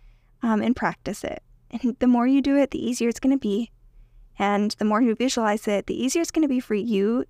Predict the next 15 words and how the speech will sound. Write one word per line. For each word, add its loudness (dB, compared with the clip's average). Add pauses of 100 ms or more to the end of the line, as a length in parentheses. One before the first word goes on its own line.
to -2
make 0
those -4
actions, -2 (520)
um, -2 (920)
that 0
are -2
going -2
to -10
turn -2
that -4
dream -6
into -6
reality. -6 (1800)
So, 4